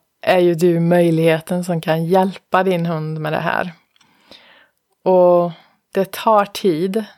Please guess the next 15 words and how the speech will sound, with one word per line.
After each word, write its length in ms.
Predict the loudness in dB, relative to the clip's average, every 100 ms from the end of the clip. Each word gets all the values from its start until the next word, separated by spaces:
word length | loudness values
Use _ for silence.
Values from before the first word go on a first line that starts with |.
| _
det 140 | 0
gör 300 | 2 4 4
det. 260 | 2 -2 -4 _ _ _ _ _ -8
Men 560 | -2 4 4 4 2 0 -2 -6 -14 -20 _ _ _ _ _
det 120 | 0
är 60 | 2
möjligt. 1000 | 2 2 0 0 -2 -2 -4 -14 -20 _ _ -20 -20 -20 _ _ _ 0
Och 760 | 2 4 4 4 2 2 0 -6 _ _ _ _ _ _ _ _ _ _ _ _ _ _ _ _ _ _
jag 180 | 0 0
kan 180 | 0 -2
inte 180 | -2
tänka 500 | -8 -4 -2 -2 -2
mig 400 | 0 0 -2 -4 _ -4
något 320 | -2 -2 -2
bättre 600 | -4 -4 _ 0 0 0